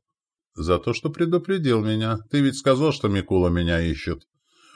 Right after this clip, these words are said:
«У меня было время, чтобы подготовиться», объяснил я. «Рад, что мы можем друг на друга положиться». «Да ерунда», улыбнулся Радко.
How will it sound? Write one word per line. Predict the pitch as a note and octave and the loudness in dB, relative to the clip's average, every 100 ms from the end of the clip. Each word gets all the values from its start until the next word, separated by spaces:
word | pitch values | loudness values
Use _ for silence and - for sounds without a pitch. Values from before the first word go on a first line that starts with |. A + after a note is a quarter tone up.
| _ | _
«У | A#2+ | 4
меня | C#3 D3 D#3+ | 6 8 6
было | C3+ D#3 D3 | 6 6 6
время, | D3+ D#3+ D3 | 6 4 2
чтобы | - D2+ | 0 -2
подготовиться», | D2 C#2 D#2 D2 E2 F#2 - - F#2+ | -4 -2 -2 -2 -4 -4 -6 -10 -8
объяснил | F2 D#2+ D#2+ - F2+ D#2+ | -8 -6 -8 -6 -6 -4
я. | D2 C2+ _ _ - | -6 -8 _ _ 0
«Рад, | G2 G#2 C#3+ | 4 6 4
что | C#3+ A#2 | 2 0
мы | A2+ | 0
можем | A2+ A2 B2 A#2 | 0 2 2 0
друг | G2 G2+ | -2 0
на | A2+ | 0
друга | F#2+ F2 F#2+ | 2 0 0
положиться». | G#2 G2 F#2 C2+ B1 - A#1 - _ _ _ _ _ | 2 4 4 2 -8 -10 -12 -12 _ _ _ _ _
«Да | - F2 | -2 2
ерунда», | F#2+ G2 G#2 A2 G2+ F2+ C#2+ - _ | 4 4 4 4 6 6 4 -4 _
улыбнулся | B1+ C2 B1+ D2 - D2 | -8 -6 -4 -6 -6 -6
Радко. | B1+ A#1 - G#1+ | -4 -6 -8 -16